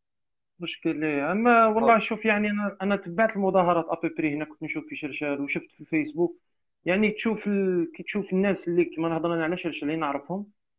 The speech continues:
Speaker 1: يعني الناس اللي
Speaker 2: مم.
Speaker 1: كانوا في المظاهرات واللي قايدينها، يعني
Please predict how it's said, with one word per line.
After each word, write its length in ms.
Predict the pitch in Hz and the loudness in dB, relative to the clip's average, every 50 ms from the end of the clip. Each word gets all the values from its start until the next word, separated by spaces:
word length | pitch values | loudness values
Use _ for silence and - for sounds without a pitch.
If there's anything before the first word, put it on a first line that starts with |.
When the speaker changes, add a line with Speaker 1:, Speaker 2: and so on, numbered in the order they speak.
| _ - | _ -6
Speaker 1:
يعني 220 | - 156 175 175 | -4 0 0 2
الناس 200 | 175 175 175 165 | 2 2 0 0
اللي 120 | 180 175 180 | 0 -2 0
Speaker 2:
مم. 60 | - | 0
Speaker 1:
كانوا 180 | 180 175 170 160 | 0 0 0 0
في 80 | - | -2
المظاهرات 840 | 170 156 165 160 156 143 156 151 143 151 156 156 156 147 135 139 - | -2 -2 -2 -4 -2 0 0 2 4 4 2 4 4 2 0 -2 -4
واللي 200 | 131 135 143 165 | -6 0 0 0
قايدينها، 560 | 160 - 165 156 151 143 147 147 147 156 185 185 | 2 2 2 2 2 2 0 0 0 0 0 0
يعني 480 | 180 170 165 170 170 165 156 151 - | 0 0 0 0 -2 -2 -4 -6 -10